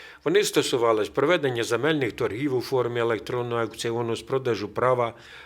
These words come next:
оренди земельної ділянки, затвердження протоколів про результати земельних торгів, проведення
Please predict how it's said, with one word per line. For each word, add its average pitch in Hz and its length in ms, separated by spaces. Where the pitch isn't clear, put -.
оренди 117 380
земельної 113 480
ділянки, 113 560
затвердження 139 640
протоколів 135 720
про 113 260
результати 107 600
земельних 110 500
торгів, 101 480
проведення 127 920